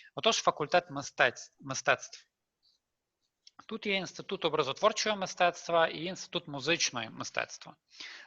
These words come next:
Можна вивчати джаз, е, живопис, е, графіка, е, цифрова графіка чи графічний дизайн. Е,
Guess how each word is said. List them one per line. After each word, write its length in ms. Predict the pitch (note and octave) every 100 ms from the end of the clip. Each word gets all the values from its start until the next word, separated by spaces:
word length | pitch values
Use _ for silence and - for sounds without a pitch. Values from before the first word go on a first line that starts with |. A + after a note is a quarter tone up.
| -
Можна 360 | D3 G3+ E3+
вивчати 540 | D#3 D3 D3 - B2+ A#2
джаз, 520 | D3+ G3 G#3+ - -
е, 540 | C#3+ C#3 C3+ C3 B2+ B2+ C3+ A#2+ A#2+
живопис, 760 | A2+ B2+ E3+ F#3+ F3 C#3+ - C3+
е, 200 | B2+ A#2
графіка, 840 | B2 F#3 - D#3 - D3 C#3 C3+ - - - - -
е, 800 | B2+ B2+ A#2+ A#2+ A#2 A2+ C#3 C#3+
цифрова 460 | C3 - C3+ F#3+ E3
графіка 800 | E3+ E3 - C#3+ - C#3 B2+
чи 540 | B2 - B2+ A#2+ A2+ A2 - - -
графічний 600 | B2+ C3 C3 - B2 A#2+
дизайн. 420 | C3+ C#3 A#2+ A2 _ _ - - - - -
Е, 560 | - B2 A#2+ B2 A#2+